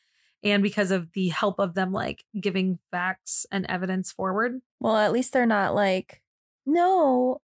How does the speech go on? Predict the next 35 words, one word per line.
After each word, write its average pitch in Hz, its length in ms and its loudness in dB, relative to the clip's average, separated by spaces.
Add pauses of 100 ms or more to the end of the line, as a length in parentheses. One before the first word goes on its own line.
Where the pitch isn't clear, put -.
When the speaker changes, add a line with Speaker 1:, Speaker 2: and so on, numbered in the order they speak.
(140)
Speaker 2:
I'm 302 300 0
innocent." 247 680 -2
Speaker 1:
No, 220 200 0 (420)
no, 214 160 -4 (200)
they 196 80 0
did 196 160 0
all 202 160 2
say 196 180 0
that 180 160 -6
they 185 200 -6 (120)
were 190 80 -4
guilty. 185 460 -6 (720)
But 220 80 0
just 294 160 2
wait, 214 340 2
you're 202 140 2
gonna 226 140 4
hate 226 140 4
them 220 140 2
even 208 220 2
more. 202 380 0
I'm 202 120 0
not, 214 220 2
Speaker 2:
Mm. 190 80 -4
Speaker 1:
oh, 220 320 2
I, 202 260 0 (240)
I 214 140 0
got 226 300 2
more 226 440 2
to 226 240 -2
truly 247 640 0
make 214 320 0
you 202 120 0
hate 190 260 -2
these, 190 280 -10